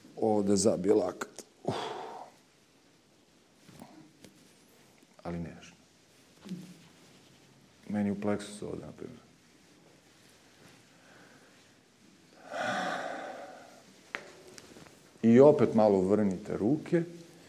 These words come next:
i kažete: „Dopuštam da ova teskoba u glavi, ovo je glavuđi, koja po ceo dan razmišlja.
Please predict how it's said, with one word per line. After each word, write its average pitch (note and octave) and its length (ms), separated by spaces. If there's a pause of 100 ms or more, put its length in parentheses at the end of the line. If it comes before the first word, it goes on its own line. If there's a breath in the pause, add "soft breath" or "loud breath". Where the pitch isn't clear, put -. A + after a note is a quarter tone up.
(420 loud breath)
i G#2 100
kažete: G2+ 500
„Dopuštam C3 680
da G2+ 100
ova A2 420 (880)
teskoba A2+ 600
u F#2 120
glavi, G#2+ 440
ovo F#2+ 220
je F2+ 60
glavuđi, F2+ 640 (840)
koja F2+ 200
po F#2 120
ceo B2 220
dan A2 180
razmišlja. F2+ 500